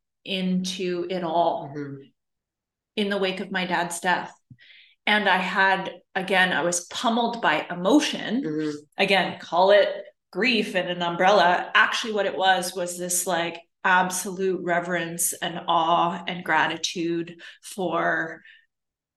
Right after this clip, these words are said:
Speaker 1: that sacrifice.
Speaker 2: Mm-hmm.
Speaker 1: You know, it was, like, mixed with,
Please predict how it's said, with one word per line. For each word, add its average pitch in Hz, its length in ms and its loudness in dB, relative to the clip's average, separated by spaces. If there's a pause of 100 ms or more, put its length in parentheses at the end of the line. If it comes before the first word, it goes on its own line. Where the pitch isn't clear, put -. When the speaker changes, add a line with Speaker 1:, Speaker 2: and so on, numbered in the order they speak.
(320)
Speaker 1:
that 180 280 0
sacrifice. 185 680 -4
Speaker 2:
Mm-hmm. 147 460 -2 (760)
Speaker 1:
You 220 140 -4
know, 175 380 -6
it 196 120 0
was, 190 240 0
like, 180 340 0 (1600)
mixed 226 600 0
with, 180 480 -2